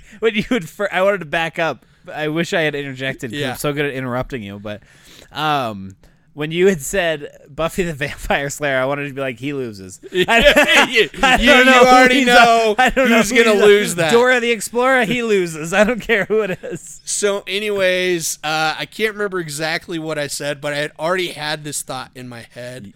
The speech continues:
Speaker 1: Yeah.
Speaker 2: Uh, where, like, uh, Dracula, uh, I think he came up with, like, who,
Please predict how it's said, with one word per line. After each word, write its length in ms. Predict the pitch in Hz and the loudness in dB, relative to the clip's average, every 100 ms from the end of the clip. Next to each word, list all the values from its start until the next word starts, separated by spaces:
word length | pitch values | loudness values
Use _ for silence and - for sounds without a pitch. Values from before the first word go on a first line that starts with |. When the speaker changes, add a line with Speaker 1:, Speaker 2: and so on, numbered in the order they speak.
| - | -4
Speaker 1:
Yeah. 320 | 165 143 127 | -2 0 -2
Speaker 2:
Uh, 320 | 139 135 123 - | -6 -6 -10 -14
where, 440 | 139 143 143 139 | -10 -6 -4 -4
like, 560 | 131 135 131 127 - - 131 | -6 -8 -10 -12 -16 -18 -12
uh, 400 | 131 127 123 110 _ _ _ _ _ _ _ _ _ _ 151 | -10 -8 -10 -14 _ _ _ _ _ _ _ _ _ _ -18
Dracula, 680 | 139 165 175 - 165 160 156 135 | -4 -2 -2 -4 -6 -8 -10 -12
uh, 60 | 135 135 | -10 -10
I 60 | 127 | -10
think 220 | - 160 | -12 -14
he 60 | - | -12
came 220 | 160 147 | -10 -8
up 140 | 143 | -10
with, 160 | 147 131 | -10 -12
like, 220 | 135 120 | -14 -16
who, 600 | - 165 160 156 156 120 | -14 -10 -8 -8 -12 -18